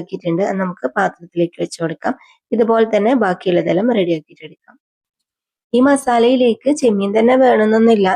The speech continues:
നിങ്ങൾക്ക് വേണമെങ്കിൽ ചിക്കനോ ബീഫോ അല്ലെങ്കിൽ വെജിറ്റബിളോ ഏത് വേണമെങ്കിലും എടുക്കാം. ഈ ചെമ്മീൻ ആകുമ്പോൾ ഒരു സ്പെഷ്യൽ ടേസ്റ്റ് ആണ് കേട്ടോ. അപ്പൊ നമ്മൾ ഇതേപോലെ എല്ലാം റെഡി ആക്കിയതിന് ശേഷം നമ്മളിപ്പോ ആവിയിൽ വേവിക്കാൻ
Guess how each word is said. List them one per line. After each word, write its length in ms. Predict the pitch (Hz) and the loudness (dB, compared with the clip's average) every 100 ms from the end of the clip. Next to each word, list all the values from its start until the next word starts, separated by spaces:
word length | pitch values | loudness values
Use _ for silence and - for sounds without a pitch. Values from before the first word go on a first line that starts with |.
| 254 | -4
നിങ്ങൾക്ക് 320 | 190 190 214 | -8 -8 -2
വേണമെങ്കിൽ 340 | 220 196 190 220 220 | -2 -2 -4 -6 -6
ചിക്കനോ 400 | - _ 185 208 196 | -20 _ -2 -2 -2
ബീഫോ 360 | 180 185 - 202 202 _ _ - | -6 -8 -2 -4 -4 _ _ -4
അല്ലെങ്കിൽ 260 | 190 180 202 202 | -2 0 0 0
വെജിറ്റബിളോ 580 | 190 180 170 185 185 196 - 180 | 0 -2 -4 -2 0 0 0 -2
ഏത് 140 | 180 214 | 0 0
വേണമെങ്കിലും 440 | 202 185 190 208 - | 0 -2 -2 -2 -2
എടുക്കാം. 340 | 175 - - 254 - _ _ - | -4 -6 -6 -6 -6 _ _ -10
ഈ 60 | 226 | -2
ചെമ്മീൻ 340 | 247 233 262 294 | 0 2 2 2
ആകുമ്പോൾ 260 | 247 226 240 | 2 2 2
ഒരു 160 | 220 220 220 | 2 0 -4
സ്പെഷ്യൽ 360 | - - 180 190 - | -10 -10 -8 -8 -2
ടേസ്റ്റ് 320 | 170 - 165 | -2 -2 -2
ആണ് 140 | 160 | -2
കേട്ടോ. 180 | 151 151 151 _ _ _ _ | 0 -2 -6 _ _ _ _
അപ്പൊ 120 | 196 190 | -10 -4
നമ്മൾ 180 | 202 196 208 | -2 2 0
ഇതേപോലെ 460 | 190 190 196 196 220 - | 0 -2 0 0 0 0
എല്ലാം 260 | 185 180 185 190 | -2 -2 -4 -4
റെഡി 160 | 185 175 175 | -4 0 -2
ആക്കിയതിന് 320 | - 196 202 | -4 -10 -10
ശേഷം 280 | 190 165 226 226 | -6 -6 -4 -2
നമ്മളിപ്പോ 400 | 196 196 - 220 226 190 | -2 -4 -4 -4 0 0
ആവിയിൽ 320 | 180 180 220 240 | 2 2 2 2
വേവിക്കാൻ 420 | 190 170 - 170 | 2 0 -2 -2